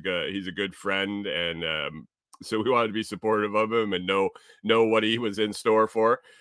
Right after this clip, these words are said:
So we pulled up Prime last night and we, we found Survivor. Corey looked and, uh, and found Survivor. There's a bunch of seasons on there.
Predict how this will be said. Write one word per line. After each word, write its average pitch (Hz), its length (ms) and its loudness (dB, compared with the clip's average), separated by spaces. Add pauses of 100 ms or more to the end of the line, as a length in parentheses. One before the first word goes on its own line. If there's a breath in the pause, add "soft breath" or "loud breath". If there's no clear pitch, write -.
(120)
So 135 160 6
we 147 100 6
pulled 190 280 4
up 147 140 6
Prime 127 360 4
last 127 300 2
night 120 300 4
and 110 100 0
we, 104 320 0
we 104 260 -2
found 110 320 0
Survivor. 104 480 0
Corey 110 280 2
looked 104 300 0
and, 95 220 -2
uh, 87 200 0
and 95 140 -4
found 104 280 0
Survivor. 90 500 0
There's 95 160 -6
a 90 40 -20
bunch 104 240 -4
of 107 80 -10
seasons 92 420 -8
on 85 200 -2
there. 98 180 0